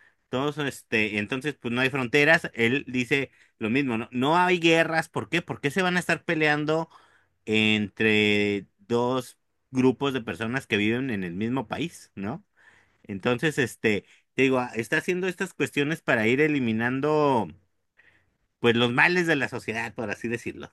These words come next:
¿no? Y te digo, volvemos, es, o sea, tal-, aparentemente está en ese punto donde todo está bonito, todo es felicidad, este, los superhéroes y los villanos intentando,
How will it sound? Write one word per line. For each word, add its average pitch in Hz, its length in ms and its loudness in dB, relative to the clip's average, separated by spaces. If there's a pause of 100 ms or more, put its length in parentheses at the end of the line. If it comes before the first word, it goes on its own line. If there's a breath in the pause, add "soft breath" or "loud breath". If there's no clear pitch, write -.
(140)
¿no? 120 260 -10 (580 soft breath)
Y 131 440 2
te 147 120 0
digo, 208 260 0
volvemos, 139 380 -2
es, 117 140 -8
o 107 180 -4
sea, 127 200 -2 (180)
tal-, 117 340 -2
aparentemente 185 720 0
está 170 160 0
en 160 100 0
ese 170 160 -4
punto 156 320 -4
donde 135 220 -2
todo 143 240 -2
está 151 200 0
bonito, 143 720 -2 (360 soft breath)
todo 127 220 2
es 139 80 -4
felicidad, 135 720 0 (720)
este, 107 960 0
los 110 240 2
superhéroes 123 760 0
y 139 40 -2
los 123 120 0
villanos 123 460 -2
intentando, 127 960 0